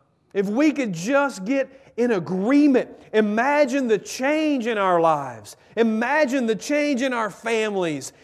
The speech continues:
and in our cities and in our counties, in our nation. Jesus said the right way to pray, if we want to pray the right way in a way that makes a difference,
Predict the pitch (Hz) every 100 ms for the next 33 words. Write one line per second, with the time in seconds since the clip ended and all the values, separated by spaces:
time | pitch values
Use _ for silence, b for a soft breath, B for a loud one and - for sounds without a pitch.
0 | B 208 220 233 220 175 - - 269 277
1 | 233 180 156 B - 208 226 214 185 180
2 | 247 254 254 190 B B 240 233 220 214
3 | 269 269 233 180 B - 160 277 294 254
4 | - 240 202 196 214 254 269 269 208 254
5 | 262 247 202 - 262 269 247 220 - B
6 | 220 208 180 208 269 269 - 269 247 226
7 | 233 226 247 247 208 214 202 240 233 220
8 | 226 226 220 202 285 254 214